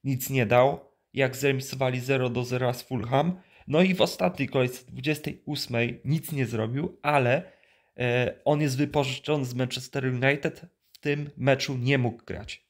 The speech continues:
Teraz oczywiście Lingard już wraca do składu, będzie wypoczęty, także myślę, że tego zawodnika powinniśmy mieć. E, no i tutaj jeszcze na obronę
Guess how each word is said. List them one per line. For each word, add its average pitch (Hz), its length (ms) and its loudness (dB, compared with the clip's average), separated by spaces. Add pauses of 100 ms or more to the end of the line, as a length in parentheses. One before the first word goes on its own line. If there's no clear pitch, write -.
(120)
Teraz 156 320 2
oczywiście 135 480 -6
Lingard 131 460 0
już 113 160 -8
wraca 135 340 4
do 110 100 -6
składu, 123 680 0 (540)
będzie 117 240 -6
wypoczęty, 120 560 0
także 120 260 -10
myślę, 117 340 0
że 110 440 0 (760)
tego 135 220 0
zawodnika 131 460 0
powinniśmy 117 640 -4
mieć. 139 400 -2 (540)
E, 113 480 0
no 170 180 4
i 151 120 2
tutaj 131 540 0
jeszcze 127 440 -2
na 120 260 -4
obronę 117 680 0